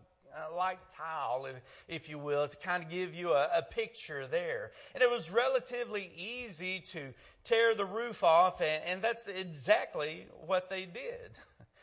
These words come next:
The owner of the house now had a, a new sunroof, thanks to these guys. They, he, he, he's helping out their air conditioning during the, the summer months. It probably wasn't appreciated much during the winter or during the ra-,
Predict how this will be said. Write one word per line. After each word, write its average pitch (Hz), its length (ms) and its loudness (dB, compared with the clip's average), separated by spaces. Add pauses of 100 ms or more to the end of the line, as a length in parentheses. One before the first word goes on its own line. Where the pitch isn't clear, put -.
(200)
The 190 140 8
owner 226 360 6
of 220 120 4
the 185 100 4
house 214 540 0
now 196 320 2
had 202 300 4
a, 185 300 2
a - 20 2
new 226 320 -6
sunroof, 180 720 -2 (320)
thanks 190 340 -2
to 190 80 -12
these 175 320 -8
guys. 160 640 2
They, 143 100 -2 (240)
he, 180 280 -4
he, 190 220 -8
he's 160 680 -14
helping 233 320 -2
out 208 200 0
their 202 140 2
air 214 200 6
conditioning 147 680 -8
during 160 400 -6
the, 139 320 -4
the 131 100 -8
summer 202 460 -4
months. 123 420 -6
It 127 100 -12 (380)
probably 160 320 2
wasn't 156 300 -2
appreciated 160 640 -6
much 165 520 -8
during 156 220 -6
the 147 60 -6
winter 151 460 -8
or 170 40 -8
during 156 240 -8
the 139 60 -12
ra-, 160 140 -2